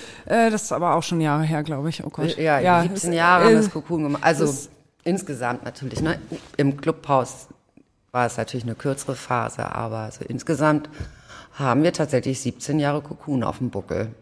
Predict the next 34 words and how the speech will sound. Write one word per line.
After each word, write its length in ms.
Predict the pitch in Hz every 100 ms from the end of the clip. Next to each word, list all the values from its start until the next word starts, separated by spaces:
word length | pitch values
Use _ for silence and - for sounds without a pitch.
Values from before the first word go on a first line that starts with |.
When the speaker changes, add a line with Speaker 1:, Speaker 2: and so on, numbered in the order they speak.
| _
Speaker 2:
Das 140 | - 104
ist 180 | - 107
dann 80 |
schon 200 | 104 -
eine 80 | 110
lange 300 | 104 107 107 -
Zeit, 360 | - - -
finde 260 | - 110 113
ich. 120 | _ _ _
Speaker 1:
Aber 280 | - 208 196
im 400 | 175 208 202 196
Clubhaus 580 | - 240 247 302 277 -
wart 220 | 247 240
ihr 360 | 233 240 240 233
drei, 460 | 226 208 220 285
vier 480 | 330 - 269 294 311
Jahre, 340 | 311 302 311 311
oder? 640 | 233 220 220 - - -
Speaker 2:
Vier 220 | - 269 214
müssen 200 | 196 180
es 100 | -
gewesen 420 | 170 170 156 156
sein, 420 | 127 139 139 135
ne? 180 | 160 240 - - -
Aber 360 | 135 135 180 170 131
fünfzehn, 640 | 139 160 151 - 170 175 175
neunzehn, 480 | 135 135 143 - 190
ja, 160 | 185 - -
vier. 220 | - 120 - - _ _ -
Genau, 260 | 156 117 120 -
vier 220 | - 135
Jahre 180 | 123 117
im 100 | 110
Clubhaus. 200 | - -